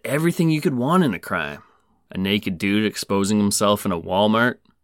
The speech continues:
an electric scooter escape attempt, some parking lot karate, and a cornbread stealing canine. What a masterpiece. I love it. All it's missing is some meth. I'm actually sh-,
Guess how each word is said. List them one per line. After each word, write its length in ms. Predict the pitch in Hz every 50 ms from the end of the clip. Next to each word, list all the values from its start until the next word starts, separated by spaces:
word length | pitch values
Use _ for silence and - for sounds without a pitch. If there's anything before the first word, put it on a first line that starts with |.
| _ -
an 120 | 95 95
electric 480 | 95 92 95 98 101 - - 101 - -
scooter 580 | - - - - - - 120 120 120 131 123
escape 400 | 120 117 - - - 113 123 131
attempt, 480 | 139 - - 156 147 160 160 - - - _ _ _ _ _ _ _
some 320 | - - - 95 90 90 90
parking 440 | - - 113 110 104 - 107 104
lot 240 | 98 104 107 107 107
karate, 600 | - - 107 90 85 87 101 120 131 151 160 - _ _ _ _ _ _ _ _ _ _ _ _ -
and 160 | - 95 90
a 40 | 87
cornbread 760 | - - - 110 110 117 120 123 110 101 104 107 117 117 117
stealing 440 | - - - 101 104 113 127 127 120
canine. 600 | - - 120 127 123 101 73 60 53 - - - - - _ _ _ _ _ _ _
What 140 | - 104 110
a 40 | 120
masterpiece. 760 | 117 110 98 87 - - - - - - - - - - - - - - - _ _ _ _ _ _ _ _ _ _
I 80 | - 104
love 200 | 107 113 113 98
it. 160 | 87 - - _ _ _ _ _ _ _ _
All 180 | - - 110 113
it's 140 | 107 - -
missing 300 | 107 104 - - 120 110
is 140 | 107 101
some 200 | - 120 107 104
meth. 520 | 101 104 92 78 - - - - - - _ _ _ _ _ _ -
I'm 200 | - 104 107 123
actually 240 | 160 - - 180 139
sh-, 140 | - -